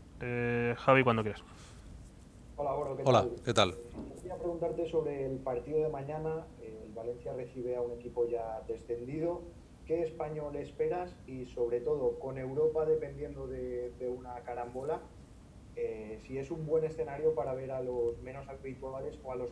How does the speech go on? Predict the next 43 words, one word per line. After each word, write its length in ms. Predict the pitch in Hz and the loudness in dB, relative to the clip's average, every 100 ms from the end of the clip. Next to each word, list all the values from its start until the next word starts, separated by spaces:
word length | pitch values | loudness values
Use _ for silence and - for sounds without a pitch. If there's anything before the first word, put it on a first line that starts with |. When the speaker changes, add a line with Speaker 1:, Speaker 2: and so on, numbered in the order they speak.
| 143 | -6
Speaker 2:
jóvenes 400 | 143 156 160 - | -2 0 -2 -6
sobre 240 | 127 123 | -4 -2
los 100 | 120 | -4
que 100 | 123 | -6
a 40 | |
priori 360 | 123 123 123 120 | -8 -4 -4 -4
se 160 | - 123 | -8 -8
quiere 180 | 127 | -6
fundamentar 460 | 120 123 117 113 113 | -8 -8 -10 -10 -12
el 100 | 110 | -10
Valencia 340 | 107 98 - | -12 -14 -12
de 80 | 101 101 101 | -8 -8 -8
la 60 | 104 | -10
próxima 380 | - - - - | -10 -12 -12 -12
campaña. 280 | - 143 139 - - 196 - - - - - - - | -10 -10 -12 -12 -10 -6 -8 -8 -12 -12 -12 -12 -2
Speaker 3:
Vale, 280 | 113 107 110 | 4 6 6
eh... 520 | - 113 113 110 110 104 - - - - - - - - - - - - | 4 6 8 8 8 6 2 0 -4 -8 -12 -16 -16 4 4 4 -10 2
Mañana 600 | 101 104 127 151 160 139 | 6 12 12 12 12 12
jugamos 280 | - 120 127 | 12 10 10
contra 220 | 131 123 | 10 10
el 60 | 113 | 10
Español 440 | - 92 120 107 | 8 8 10 10
y 40 | |
no 80 | 98 | 10
va 80 | 101 | 10
a 40 | |
ser 120 | 98 110 | 10 6
un 80 | |
partido 300 | 104 98 95 | 4 2 2
fácil, 360 | 90 101 95 90 - | 4 4 4 -6 -6
a 80 | 98 | -2
pesar 260 | 92 98 98 | 0 4 4
de 100 | 98 | 4
que 60 | |
esté 160 | 98 101 | 2 4
descendido, 600 | 101 95 87 95 92 80 - - | 4 4 0 0 0 -2 -8 -8
ni 80 | 90 | -2
mucho 220 | 98 - | 0 0
menos. 340 | 87 95 87 - - - - - | -2 -2 -2 -6 -12 -14 -12 0
Esa, 680 | 104 113 113 113 113 110 - - | 8 12 12 12 12 12 8 -2
diríamos, 480 | 113 110 113 113 101 | 0 4 4 4 2
entre 220 | 104 104 | 0 -4
comillas, 580 | 104 110 113 107 104 - | -4 -2 2 2 2 -2